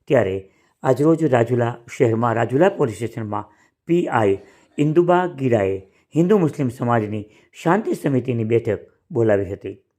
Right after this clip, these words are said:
જેમાં શાંતિપૂર્ણ રીતે શોભાયાત્રા નીકળે તે માટે પી આઈ એ સૌ કોઈને અપીલ કરી હતી. સાથે સાથે શહેરના વિવિધ મુદ્દા બાબતે પણ વેપારીઓ સાથે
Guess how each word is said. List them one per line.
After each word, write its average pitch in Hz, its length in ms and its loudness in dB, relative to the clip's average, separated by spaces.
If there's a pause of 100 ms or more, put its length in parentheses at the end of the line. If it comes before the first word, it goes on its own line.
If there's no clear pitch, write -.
(120)
જેમાં 117 360 -2 (400)
શાંતિપૂર્ણ 170 560 0
રીતે 101 260 -2 (300)
શોભાયાત્રા 147 680 0
નીકળે 117 340 -4 (200)
તે 147 100 0
માટે 107 300 -4 (340)
પી 170 200 2
આઈ 113 160 2
એ 95 180 -10 (220)
સૌ 156 140 4
કોઈને 110 400 -4 (240)
અપીલ 208 300 -2
કરી 95 320 -6
હતી. 92 240 -8 (320)
સાથે 151 360 -4
સાથે 151 340 -6 (380)
શહેરના 117 380 2
વિવિધ 131 320 0
મુદ્દા 151 280 -2
બાબતે 156 400 -4
પણ 101 220 -10 (320)
વેપારીઓ 151 480 4
સાથે 110 340 -8